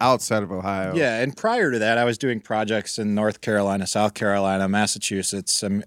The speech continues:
Speaker 2: everywhere.
Speaker 1: So, so you were living a
Speaker 2: Texas.
Speaker 1: life on the road
Speaker 2: Yeah.
Speaker 1: like a professional wrestler.
Speaker 2: Yeah,
Speaker 1: Three hundred
Speaker 2: yeah.
Speaker 1: days out of the year.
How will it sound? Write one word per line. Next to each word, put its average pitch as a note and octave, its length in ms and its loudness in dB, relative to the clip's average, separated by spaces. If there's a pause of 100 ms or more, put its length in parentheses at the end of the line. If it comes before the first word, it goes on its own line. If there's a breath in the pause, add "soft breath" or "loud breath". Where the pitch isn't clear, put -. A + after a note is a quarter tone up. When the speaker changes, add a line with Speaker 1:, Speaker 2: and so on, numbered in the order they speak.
Speaker 2:
everywhere. F#2+ 600 2
Speaker 1:
So, - 80 -6
so D3 80 -6
you D#3 200 0
were E3 200 2
living C3+ 320 0
a - 20 0
Speaker 2:
Texas. C3+ 160 0
Speaker 1:
life B2 480 0
on B2+ 200 -2
the A#2+ 120 -4
road A2 380 -2 (200)
Speaker 2:
Yeah. B2 180 0
Speaker 1:
like A2 120 -2
a G#2+ 80 -4
professional A2+ 580 -4
wrestler. G2 520 -6 (540)
Speaker 2:
Yeah, A3+ 220 6
Speaker 1:
Three - 360 -4
hundred F3+ 220 2
Speaker 2:
yeah. - 40 2
Speaker 1:
days C3 320 0
out B2+ 160 2
of B2 60 0
the A#2 80 0
year. A#2 400 -2